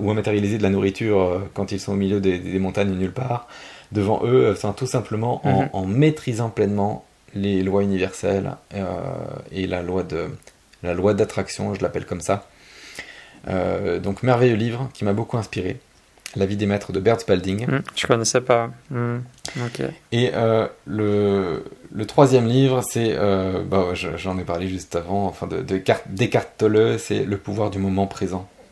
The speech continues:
Speaker 1: Livre,
Speaker 2: Ouais.
Speaker 1: euh, superbe. Alors moi, pareil, quand je lis, euh, pour chacun de ces trois livres, hein, quand je lis, euh, un paragraphe, je sens mon niveau d'énergie qui, qui monte.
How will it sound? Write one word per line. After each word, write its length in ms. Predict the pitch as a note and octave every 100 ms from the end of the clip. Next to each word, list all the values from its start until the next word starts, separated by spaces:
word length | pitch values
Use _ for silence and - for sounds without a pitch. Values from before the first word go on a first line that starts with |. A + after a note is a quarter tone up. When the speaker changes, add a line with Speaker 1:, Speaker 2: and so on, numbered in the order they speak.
| - - - - - - - - _ _ _ _ _ _
Speaker 1:
Livre, 320 | G#2+ A2+ F#2+ F#2+
Speaker 2:
Ouais. 140 | F#2 F2
Speaker 1:
euh, 100 | E2+ F#2 F2+
superbe. 460 | - G2 G2+ G#2
Alors 160 | G2 F#2
moi, 240 | G2 G#2+
pareil, 360 | G#2 F#2 G2 G2+
quand 160 | F#2+ F2+
je 100 | G2
lis, 160 | G#2+
euh, 460 | G2 D#2+ D#2+ G#1+ A1 - -
pour 120 | G2+
chacun 220 | - B2 B2
de 40 |
ces 80 | A2+
trois 200 | - G#2+
livres, 260 | A#2+ A#2 G2
hein, 240 | G2 G2
quand 160 | F#2 F#2
je 80 | F#2
lis, 220 | G2+ G2+
euh, 180 | F#2+ F2+ -
un 100 | G2+
paragraphe, 640 | G#2+ G2+ F#2+ G#2 A2 -
je 120 | F#2
sens 180 | F2+ A2
mon 100 | G2
niveau 200 | F#2 F#2
d'énergie 460 | G2 F#2+ F#2+ F#2 G2
qui, 180 | - F2+
qui 140 | -
monte. 360 | G2+ G#2+ B2+